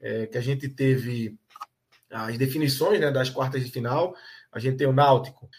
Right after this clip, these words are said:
é, que ficou em terceiro, enfrentando o Salgueiro, é, em casa. E temos Petrolina jogando contra o Santa Cruz, o jogo em Petrolina.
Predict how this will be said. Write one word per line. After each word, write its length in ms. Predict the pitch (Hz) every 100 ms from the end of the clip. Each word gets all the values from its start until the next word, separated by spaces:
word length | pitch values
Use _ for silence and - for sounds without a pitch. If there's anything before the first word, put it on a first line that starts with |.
| _ -
é, 240 | 113 110
que 140 | 107 110
ficou 260 | 131 131
em 80 | 131
terceiro, 560 | 131 131 - 117 107 107
enfrentando 760 | 110 135 131 123 117 107 101 -
o 160 | 127
Salgueiro, 720 | 131 - 160 117 127 151 202 - _ _ _
é, 280 | 107 104 107
em 80 |
casa. 500 | 110 113 117 135 180 - _ _ -
E 80 | 147
temos 680 | 143 135 143 165 - - _ _ -
Petrolina 760 | 156 151 165 139 135 151 170 - _ _ _
jogando 480 | - 139 131 135 143
contra 240 | 143 151 156
o 60 |
Santa 260 | 135 147 135
Cruz, 540 | 131 123 139 147 -
o 60 | 123
jogo 240 | 123 127
em 100 | 143
Petrolina. 640 | 147 143 135 123 117 131